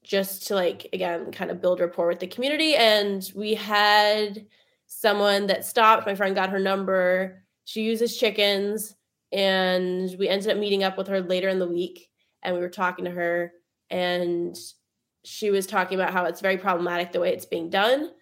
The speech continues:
And even though I'm not a welfarist at all, I still thought it was, like, a really great step to, A, like, have gotten the number from someone that was walking by and, like,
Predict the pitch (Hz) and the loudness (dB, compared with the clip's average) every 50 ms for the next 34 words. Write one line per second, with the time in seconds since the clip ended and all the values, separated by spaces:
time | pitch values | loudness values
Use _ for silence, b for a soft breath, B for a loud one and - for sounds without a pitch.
0 | b b b b b _ _ - 185 190 190 190 185 185 190 185 180 175 175 175 | b b b b b _ _ -2 0 0 2 2 2 2 0 0 0 0 -2 -2
1 | 175 - - _ _ _ _ _ _ _ _ _ _ _ _ _ _ _ _ _ | -4 -8 -12 _ _ _ _ _ _ _ _ _ _ _ _ _ _ _ _ _
2 | _ _ - 233 247 247 254 254 247 240 247 226 233 226 220 202 208 202 233 214 | _ _ -4 -2 0 2 4 4 4 6 4 4 4 4 4 2 2 2 2 0
3 | 214 208 208 185 175 175 190 196 190 190 190 190 - - 220 208 202 208 196 190 | 0 2 0 0 0 2 2 2 2 2 0 -2 -2 -4 -4 -4 0 0 0 2
4 | 180 175 180 185 185 190 165 151 175 185 180 185 196 202 202 190 190 185 185 185 | 2 2 0 0 -2 -2 -2 -2 -2 -2 -2 0 0 0 0 0 -2 -2 -2 -2
5 | 185 185 - - - 196 180 175 - - - 214 - - 175 196 196 202 214 208 | -2 -6 -10 -8 -4 -2 -2 -2 -4 -6 -6 -6 -4 -2 0 2 2 2 2 2
6 | 190 190 185 - 226 196 185 202 196 185 214 220 220 208 196 190 180 175 180 190 | 0 -2 -2 -4 -8 -4 0 2 4 4 4 2 0 0 0 0 0 0 -2 -2
7 | 202 196 208 202 208 202 233 220 226 226 220 226 220 208 190 190 - - 175 175 | -2 -4 -6 -8 -6 -2 -2 -2 0 0 0 0 0 0 0 0 0 0 -2 0
8 | 170 170 170 170 165 - - - - _ _ _ _ _ _ _ _ _ _ _ | 0 0 -2 -2 -4 -10 -16 -16 -18 _ _ _ _ _ _ _ _ _ _ _
9 | _ _ _ _ _ - 196 196 214 202 202 208 202 196 180 170 170 165 170 190 | _ _ _ _ _ -4 2 4 4 4 4 2 -2 -2 -2 -2 0 0 0 0
10 | 196 202 190 185 185 - - - _ _ | -2 -2 -4 -6 -6 -6 -8 -12 _ _